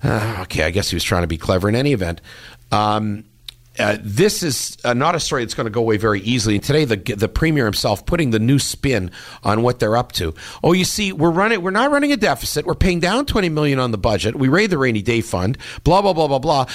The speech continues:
But this is to support, pro-, you know," and he starts listing off projects in, like, Steinbach, Tory-held ridings. Now, uh, I don't have the time right now to go into it, but perhaps some of our listeners can. Uh, there are surely projects in N D P held ridings,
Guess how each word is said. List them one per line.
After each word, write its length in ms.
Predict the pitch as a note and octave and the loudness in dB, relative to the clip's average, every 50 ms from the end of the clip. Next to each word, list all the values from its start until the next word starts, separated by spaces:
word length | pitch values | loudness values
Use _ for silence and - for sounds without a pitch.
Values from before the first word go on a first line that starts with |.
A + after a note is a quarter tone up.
| - - - | -12 -4 0
But 160 | - - - | 0 0 2
this 200 | - F#4+ F4 F4 | 2 -2 0 -2
is 120 | D#4+ B3+ - | -6 -6 -4
to 100 | - A3 | -4 -4
support, 420 | - - G3 - - A#3 A3+ A#3 | -4 -4 -4 0 0 0 0 0
pro-, 140 | - A3 G#3+ | 0 0 0
you 140 | G#3+ G#3 G3 | 2 0 0
know," 120 | F#3 F#3 | 0 -2
and 300 | F#3 F#3 - - - - | -2 -4 -14 -16 -4 -2
he 60 | C3+ | -2
starts 300 | B2+ - - D3 C3 - | -2 0 0 -2 -2 -2
listing 260 | C#3+ C#3+ - - C3 B2+ | -2 -4 -4 -2 -2 -4
off 160 | A2+ - - | -4 -2 0
projects 460 | - A#2+ A#2 G#2 G#2 G2+ - - - | 0 0 0 0 -2 -4 -4 -4 -8
in, 100 | F2+ E2 | -6 -4
like, 220 | E2+ D#2+ - - - - | -4 -6 -6 -8 -16 -12
Steinbach, 840 | - - - - - E2+ E2+ F2 E2+ D#2 C#2+ - - - - - - - - - - - | -8 -6 -6 -2 0 0 0 0 -2 -2 -4 -6 -8 -8 -12 -14 -18 -18 -20 -20 -6 0
Tory-held 460 | - B2 A2 G#2 G2 F#2 F#2 F2 F2 | 2 4 4 4 4 2 0 0 2
ridings. 560 | G#2+ C#3 D3+ B2 D#2 - - - - - - _ _ - - _ _ - - - - - - - - - - - - - - | 2 2 2 2 0 -4 -10 -12 -12 -12 -14 _ _ -20 -20 _ _ -20 -20 -20 -20 -20 -20 -20 -20 -20 -20 -20 -8 -2 0
Now, 380 | E3+ F3+ F3+ E3+ F3 - - - - - | 2 4 4 4 2 0 -6 -18 -14 -6
uh, 540 | - C#3+ E3+ F3 E3+ E3+ E3 D#3+ D#3 D#3 - - - | -4 -2 0 2 2 2 2 2 0 0 -4 -6 -4
I 140 | - - - | -2 -2 0
don't 140 | F3+ G3+ F#3 | 2 2 0
have 120 | F3 D3+ A#2+ | 0 -2 -4
the 60 | B2+ | -6
time 260 | - D#3 C#3+ B2+ B2 | -4 -2 -2 0 0
right 120 | B2 A2+ | 0 0
now 160 | A2+ C3+ B2+ A#2+ | 0 0 0 0
to 80 | A2+ | 0
go 180 | G#2 A2+ G#2 G#2+ | 2 2 4 4
into 140 | G#2+ A2 A2 | 4 2 2
it, 80 | G#2+ | 0
but 160 | - A2+ - | -2 -2 0
perhaps 240 | - C3 B2 - - | 2 0 2 0 0
some 120 | - C3+ A#2 | -2 0 0
of 60 | G#2+ | 2
our 80 | G2+ | 2
listeners 400 | G2 G#2 A2+ - - - G2 F#2 | 2 2 0 -2 -2 -2 -4 -4
can. 320 | - - A#2 G2+ G2 G2 - - | -2 0 0 0 0 -2 -2 -2
Uh, 320 | G#2+ A2+ A2+ G#2+ G#2+ G2 | -2 0 2 2 0 0
there 200 | A2+ A2+ B2+ B2 | 0 0 2 2
are 120 | A#2 A#2 A#2 | 4 2 2
surely 360 | - - - E3+ E3+ D#3 B2 | 0 0 0 0 2 2 0
projects 560 | - - - B2 C3 A#2 - G#2 F#2+ - - | 2 2 2 2 2 2 0 -2 -2 -2 -4
in 140 | - - A2 | -2 0 0
N 100 | A2 G#2+ | 2 0
D 120 | G#2 G2 | 0 -2
P 160 | - - C#3+ C#3 | 0 0 2 2
held 240 | C3 A2+ G2 F#2 | 2 2 2 2
ridings, 480 | F#2+ F#2+ F2 E2+ E2 F2 G#2 B2 - | 2 2 2 2 2 0 -2 -4 -4